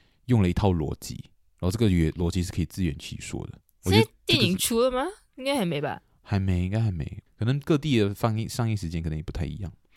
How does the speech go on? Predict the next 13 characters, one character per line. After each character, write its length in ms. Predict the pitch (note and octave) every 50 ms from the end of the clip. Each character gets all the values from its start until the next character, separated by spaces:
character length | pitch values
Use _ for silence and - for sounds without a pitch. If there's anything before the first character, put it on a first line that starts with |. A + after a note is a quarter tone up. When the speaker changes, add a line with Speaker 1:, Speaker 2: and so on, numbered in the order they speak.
| - - _ _ _ _ _ _ _ _ _ _
Speaker 1:
呀， 240 | - - - - F#2 - _ _ _ _ _ _ - - _ _ _ -
这 140 | - G#2
里 80 | F2 E2
是 120 | D#2 F2+
幕 280 | F2+ F2 F2+ F2 E2+ D#2+
后， 400 | D#2 F2+ F2+ E2 D2+ C#2 C2+ - -
我 80 | -
查 260 | E2+ - - F2+ D#2+ D#2
了 100 | D#2+ D#2+
一 60 | D#2+
下， 260 | - - F2+ E2 D#2+
DreamWorks 580 | D#2 - - E2 E2 D#2+ E2 D#2 - - - -
的 160 | E2 D#2